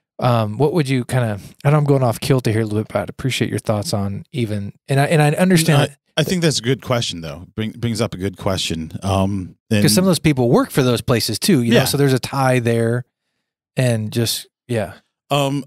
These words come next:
Speaker 2: uh, that's, <laughs> oh man, that, that really brings up, uh,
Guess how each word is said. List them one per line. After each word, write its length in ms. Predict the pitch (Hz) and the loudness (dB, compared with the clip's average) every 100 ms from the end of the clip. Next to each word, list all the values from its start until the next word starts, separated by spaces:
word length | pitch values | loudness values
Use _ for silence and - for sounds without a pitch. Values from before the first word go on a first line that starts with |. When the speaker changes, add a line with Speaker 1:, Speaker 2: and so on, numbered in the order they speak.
| _ 131 | _ -6
Speaker 2:
uh, 120 | 139 | -4
that's, 360 | 127 131 - - - | -2 -4 -6 -10 -8
<laughs> 100 | 127 | -4
oh 320 | 117 110 104 | -2 -2 -4
man, 400 | 101 104 92 92 _ _ _ _ - | -4 -6 -6 -10 _ _ _ _ -16
that, 400 | 80 101 90 78 | -10 -8 -8 -6
that 220 | 98 73 - _ | -8 -8 -12 _
really 260 | 101 98 90 | -4 -2 -2
brings 320 | 90 90 90 | -6 -8 -6
up, 140 | 92 90 - | -8 -10 -12
uh, 300 | 90 87 87 | -10 -10 -12